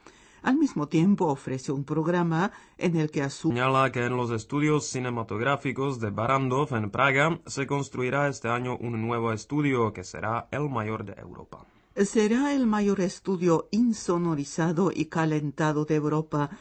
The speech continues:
Speaker 1: con una superficie total de cuatro mil metros cuadrados, dijo al diario Tomáš Hrenek, uno de los copropietarios de la empresa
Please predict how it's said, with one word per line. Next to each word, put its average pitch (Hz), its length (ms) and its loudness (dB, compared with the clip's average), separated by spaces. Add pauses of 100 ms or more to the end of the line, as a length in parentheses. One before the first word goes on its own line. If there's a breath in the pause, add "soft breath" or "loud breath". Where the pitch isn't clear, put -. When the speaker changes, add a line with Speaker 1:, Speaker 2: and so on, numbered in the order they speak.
(220 loud breath)
Speaker 1:
con 160 180 6
una 160 200 2
superficie 143 720 -4
total 165 540 -2 (200 loud breath)
de 185 220 2
cuatro 262 460 2
mil 240 260 4
metros 196 480 2
cuadrados, 185 760 0 (240 soft breath)
dijo 139 380 -4
al 120 220 -6
diario 151 680 -2
Tomáš 147 560 -2
Hrenek, 147 480 0 (340 loud breath)
uno 262 360 4
de 147 140 4
los 139 200 0
copropietarios 151 1200 0
de 120 120 0
la 117 80 -4
empresa 156 600 0